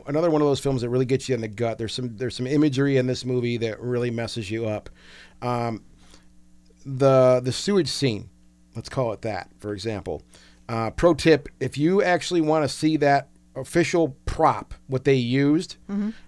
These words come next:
Speaker 1: you can go to Mansfield Reformatory in Mansfield, Ohio, which is a, it's, it's, uh, it's a historical property now. Uh, they used some, they used part of it. Actually, they used the yard, I think,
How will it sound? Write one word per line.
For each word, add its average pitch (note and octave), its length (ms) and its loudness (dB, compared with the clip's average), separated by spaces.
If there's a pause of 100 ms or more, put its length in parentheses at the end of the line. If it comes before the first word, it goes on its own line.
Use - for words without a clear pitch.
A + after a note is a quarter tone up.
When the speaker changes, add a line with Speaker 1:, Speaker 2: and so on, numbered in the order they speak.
Speaker 1:
you C#3+ 80 -2
can C#3+ 80 2
go C#3+ 100 4
to C3+ 100 4
Mansfield C#3+ 580 0
Reformatory C3 720 -4
in A2 120 -6
Mansfield, A#2+ 480 -4
Ohio, G#2+ 640 -4
which A2+ 200 -8
is G#2+ 120 -6
a, A2 240 -2
it's, A2+ 240 -12
it's, - 400 -12
uh, - 360 -14 (120)
it's - 160 -12
a - 40 -2
historical D#3+ 420 0
property B2+ 440 0
now. F#2+ 300 -8 (640)
Uh, B2 240 -4
they C#3+ 100 6
used E3 360 2
some, - 380 0
they D3 100 4
used D#3+ 300 2
part F#3 220 6
of D3 100 6
it. C3+ 40 6
Actually, C#3+ 280 0
they C#3 80 2
used D3 360 0
the C#3 140 4
yard, C#3+ 400 6
I A#2+ 100 -2
think, - 500 -8